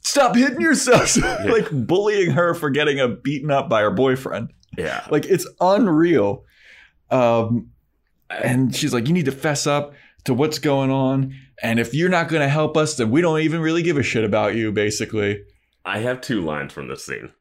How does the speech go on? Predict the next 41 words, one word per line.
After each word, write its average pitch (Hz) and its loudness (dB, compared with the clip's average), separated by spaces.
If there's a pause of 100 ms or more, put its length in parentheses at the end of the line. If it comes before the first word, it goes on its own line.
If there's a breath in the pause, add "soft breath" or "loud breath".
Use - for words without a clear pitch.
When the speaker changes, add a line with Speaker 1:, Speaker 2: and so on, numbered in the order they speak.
(120)
Speaker 1:
Okay, 104 -2
yeah, 113 2
I 143 2
know 160 0
that 160 0
you, 127 2
yeah, 120 2
you 98 0
said 110 0
Speaker 2:
Okay, 104 0
Speaker 1:
that 92 -4
there's, 98 0
Speaker 2:
so 98 2
Speaker 1:
like, 92 -4
really 92 -2 (600)
Speaker 2:
So - -4
the 104 -2
first 123 -4
one 123 -4
is, 87 -6 (760)
"Anyone 123 0
who 107 -6
loved 85 -4
you 71 -8 (580)
couldn't 80 -6
do 73 -6
this 65 -14
to 67 -12
you," 53 -14 (280)
is 71 -10
what 73 -6
Speaker 1:
Yeah. 82 -4
Speaker 2:
Buffy 76 -8
says. - -10 (540)
Speaker 1:
Yeah. 78 -8
Speaker 2:
She 104 -4
says 123 -4
this 95 -4 (220)
with 85 -4
no 92 0
irony 62 -10